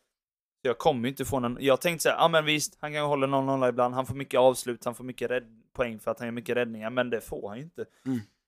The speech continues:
Speaker 1: Eh, i alla fall, två poäng. Emerson har inte spelat. Trippier, fem poäng.
Speaker 2: Mm.
Speaker 1: Cancelo, nio poäng, fick tre bonus. Eh, Martinelli, en poäng just nu. Foden, åtta poäng. Andreas Pereira, en poäng.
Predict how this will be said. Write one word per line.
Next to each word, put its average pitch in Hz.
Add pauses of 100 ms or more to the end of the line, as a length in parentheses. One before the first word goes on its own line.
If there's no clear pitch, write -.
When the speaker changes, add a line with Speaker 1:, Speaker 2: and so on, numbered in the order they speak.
(160)
Speaker 1:
Eh, 127
i 139
alla 143
fall, 127
två 180
poäng. 160 (480)
Emerson 151
har 143
inte 143
spelat. 139 (1120)
Trippier, 170
fem 135
poäng. 131 (160)
Speaker 2:
Mm. 131 (180)
Speaker 1:
Cancelo, 139
nio 135
poäng, 143
fick 139
tre 135
bonus. 131 (800)
Eh, 131
Martinelli, 135
en 131
poäng 131
just 127
nu. 175 (120)
Foden, 143
åtta 151
poäng. 151 (160)
Andreas 139
Pereira, 135
en 131
poäng. 135